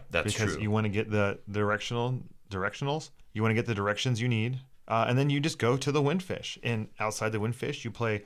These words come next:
Speaker 2: Marin's song.
Speaker 1: Mm-hmm.
Speaker 2: All the instruments come out, and they all play together to make a beautiful version of it.
Speaker 1: Glorious.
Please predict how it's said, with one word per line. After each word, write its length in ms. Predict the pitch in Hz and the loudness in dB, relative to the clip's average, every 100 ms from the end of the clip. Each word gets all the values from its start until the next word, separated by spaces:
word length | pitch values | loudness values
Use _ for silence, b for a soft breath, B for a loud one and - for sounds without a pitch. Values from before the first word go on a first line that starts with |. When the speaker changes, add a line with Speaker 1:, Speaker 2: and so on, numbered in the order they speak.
| B - | B -6
Speaker 2:
Marin's 360 | 104 101 113 113 | 0 2 2 2
song. 400 | 117 113 156 180 - - | 2 2 2 -4 -14 -10
Speaker 1:
Mm-hmm. 220 | 95 104 117 | -4 2 4
Speaker 2:
All 140 | 113 | 4
the 120 | 113 | 4
instruments 340 | 110 - 117 - | 0 0 -2 -2
come 220 | - 113 | -2 2
out, 300 | 107 139 - - | 4 2 0 -6
and 180 | 107 92 - | -6 -4 -4
they 80 | 92 | 0
all 120 | 101 | 0
play 260 | - 113 | 0 0
together 380 | 117 107 95 131 | 2 2 2 2
to 60 | 113 | 0
make 140 | 95 | -2
a 60 | 87 | -4
beautiful 400 | 95 98 - 120 | -2 -2 0 4
version 300 | 101 95 104 | 4 4 2
of 120 | 92 | 2
it. 140 | 127 - - | -2 -4 -14
Speaker 1:
Glorious. 720 | - 104 104 87 80 71 - | -2 2 2 0 -6 -12 -14